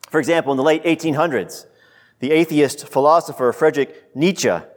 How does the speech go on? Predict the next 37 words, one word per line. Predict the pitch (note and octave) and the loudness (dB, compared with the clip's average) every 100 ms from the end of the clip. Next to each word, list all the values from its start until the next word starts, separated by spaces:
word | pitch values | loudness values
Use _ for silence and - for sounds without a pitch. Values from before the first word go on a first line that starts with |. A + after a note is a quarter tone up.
| _ _ _ _ - | _ _ _ _ -8
referred | B2 D#3 D#3+ | -2 2 2
to | D#3 | 0
belief | B2+ C3+ F3 D#3 | -2 0 0 0
in | D3+ B2+ | 0 4
God | D3+ D#3 C#3+ C#3+ | 4 6 4 2
as | B2 | 0
a | C#3 | 0
delusion | A2+ C3 B2+ G#3+ G3+ B2+ G2 A2+ C#3 - _ _ _ - | 0 0 2 2 0 0 -2 -4 -10 -20 _ _ _ -8
crammed | E3+ F#3+ F#3 D#3 | -2 0 0 -2
into | C#3 E3+ | 0 2
every | - D#3 C#3+ | 2 2 -4
gap | A2+ D#3+ C3+ - - - _ _ _ | -2 -2 -2 -6 -18 -20 _ _ _
in | B2+ | -2
our | C#3+ | 0
understanding, | C#3 C3 - C#3+ C#3 A2 D#2+ - _ _ _ _ _ _ | 0 0 0 -2 -2 -4 -8 -16 _ _ _ _ _ _
a | - C3 | -4 -4
stopgap | - - G#3 - - C#3 A2 F#2 - _ _ _ _ _ - | -4 0 2 2 -4 -4 -2 -4 -14 _ _ _ _ _ -10
of | A2+ | -4
a | |
bygone | C#3+ E3+ D#3 D3+ D3 | 0 2 2 2 0
era, | C#3 C3+ A2+ D2+ - - _ _ _ _ - | 0 0 0 -2 -10 -20 _ _ _ _ -6
for | A2+ | -2
that | C3 G3 | -2 -2
gap | D#3+ A2 - - _ _ _ _ | -2 -4 -12 -20 _ _ _ _
has | G#2 | -6
now | B2 B2 | -2 0
been | A#2 G#2 | -2 -6
closed. | - D3 E2 D#2 - _ _ _ _ _ _ _ _ _ - | -2 -2 -4 -10 -20 _ _ _ _ _ _ _ _ _ -6
As | C3+ | 0
though | D3 D3+ | 2 4
we | D3 D3+ | 4 2
can | D#3 | 2
now | D3 D3 D3+ | 2 4 2
explain | - F3 G3+ G#3 E3 | 0 0 2 2 0
the | C3+ E3 | -2 2
origin | G3 G#3 D#3 C3+ A#2+ | 4 4 0 -2 0
of | A2+ G#2+ | -2 -2